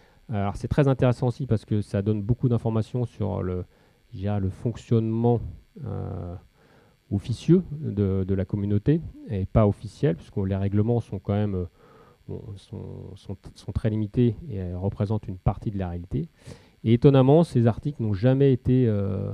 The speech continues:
homologués, n'ont même a priori jamais été envoyés au consulat. Euh, mais ils existent. Donc en tout cas, donc ça donne des éléments très intéressants pour comprendre la communauté. Donc là, pareil, le,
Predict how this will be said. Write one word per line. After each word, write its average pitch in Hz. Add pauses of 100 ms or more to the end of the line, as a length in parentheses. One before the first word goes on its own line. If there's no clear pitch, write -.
(180)
homologués, 110
n'ont 113
même 117
a 117
priori 107
jamais 117
été 120
envoyés 104
au 113
consulat. - (920)
Euh, 95
mais 110
ils 107
existent. - (180)
Donc 107
en -
tout -
cas, 113
donc 110
ça 92
donne 110
des 98
éléments 104
très 107
intéressants 98
pour -
comprendre 98
la 98
communauté. 95 (500)
Donc 101
là, 120
pareil, 117
le, 104